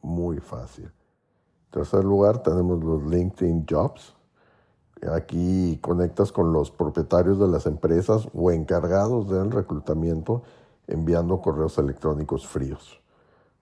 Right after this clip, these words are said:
La sección de trabajo de LinkedIn es simplemente increíble. Puedes encontrar trabajos relacionados con tu habilidad actual y el nivel. Completas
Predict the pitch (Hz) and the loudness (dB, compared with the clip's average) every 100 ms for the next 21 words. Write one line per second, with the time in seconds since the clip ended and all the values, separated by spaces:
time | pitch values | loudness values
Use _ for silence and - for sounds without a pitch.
0 | - 90 95 90 85 87 - 92 87 80 | -10 0 2 2 0 -4 0 0 2 4
1 | 85 82 85 85 73 76 76 - 120 123 | 4 4 4 4 2 -2 -4 0 2 2
2 | - - 76 76 - - 82 82 80 82 | -2 -2 -2 -2 -4 -6 -2 -2 -2 -2
3 | 76 90 - - 82 76 76 - 69 71 | 0 -2 -2 -6 -6 -4 -6 -4 -4 -2
4 | 76 82 69 64 - _ _ _ _ - | -2 -2 -4 -8 -16 _ _ _ _ 0
5 | 90 104 107 95 87 87 90 90 - 90 | 2 4 0 0 -2 2 2 0 0 2
6 | 85 82 - 87 78 69 - 80 80 80 | 2 0 -2 -2 -2 -2 -2 0 0 0
7 | - 78 78 67 65 69 73 76 78 - | -2 -6 -4 -2 -2 -2 0 -2 -2 2
8 | 135 180 190 - _ _ _ 78 82 82 | 2 2 -4 -16 _ _ _ -12 -6 -2
9 | 82 78 78 80 78 80 73 - _ _ | -2 -2 -4 -4 -2 -2 -4 -10 _ _
10 | _ _ _ _ - 82 90 92 90 101 | _ _ _ _ -2 0 2 2 2 4
11 | 98 95 92 | 6 6 4